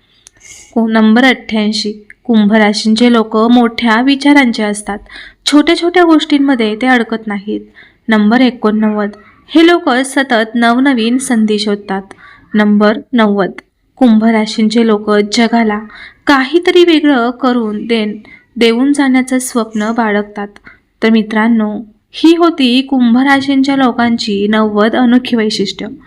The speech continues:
कुंभ राशीचा माणूस हा खरंच जग बदलण्याचं स्वप्न पाहतो आणि त्या स्वप्नांसाठी सुद्धा तो जगतो. जर तुम्हाला या वैशिष्ट्यांपैकी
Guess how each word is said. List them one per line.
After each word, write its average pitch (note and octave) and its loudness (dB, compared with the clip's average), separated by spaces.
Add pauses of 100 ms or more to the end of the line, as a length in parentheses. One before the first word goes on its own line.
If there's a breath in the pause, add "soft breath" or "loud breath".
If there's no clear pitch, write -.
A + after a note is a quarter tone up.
(380 loud breath)
कुंभ G#3 2
राशीचा A3 0
माणूस A3+ 0
हा C4+ 0
खरंच A#3+ 0 (160)
जग C4 2
बदलण्याचं D4 2
स्वप्न C#4 -2
पाहतो A#3 -8 (480 loud breath)
आणि B3 4
त्या D4 4
स्वप्नांसाठी C#4 2
सुद्धा G#3+ -4
तो B3+ -2
जगतो. G#3+ -8 (400)
जर A3 2 (120)
तुम्हाला A3 0
या A#3 0
वैशिष्ट्यांपैकी A#3+ 0